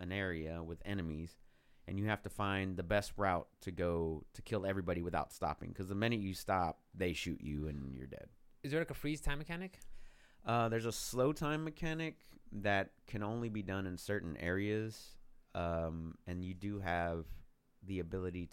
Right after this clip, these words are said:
Speaker 1: to slow time midair to kinda, like, move out of the way, like, to dodge. So
Speaker 2: Roll
Speaker 1: the
Speaker 2: and dodge, yeah.
Speaker 1: so the dodge kinda like, um, Enter the Gungeon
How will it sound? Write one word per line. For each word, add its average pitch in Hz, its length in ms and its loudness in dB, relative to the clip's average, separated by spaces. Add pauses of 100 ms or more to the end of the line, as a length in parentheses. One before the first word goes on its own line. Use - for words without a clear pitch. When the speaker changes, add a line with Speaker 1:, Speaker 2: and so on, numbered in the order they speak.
Speaker 1:
to 82 400 -4 (680)
slow 113 420 2
time 101 640 0 (160)
midair 104 760 2
to 110 100 -10
kinda, 107 280 -2
like, 85 280 -2 (100)
move 101 240 -2
out 92 140 4
of 90 60 0
the 90 80 -2
way, 98 280 0
like, 85 200 -6
to 90 80 -10
dodge. 90 560 -2
So 113 160 0
Speaker 2:
Roll 107 160 6
Speaker 1:
the 92 60 4
Speaker 2:
and 104 100 -4
dodge, 95 260 -6
yeah. 95 240 -6 (120)
Speaker 1:
so 110 140 -2
the 101 100 0
dodge 120 520 4
kinda 113 220 0
like, 95 420 -2 (140)
um, 85 360 0
Enter 107 260 -2
the 95 100 -4
Gungeon 110 520 -2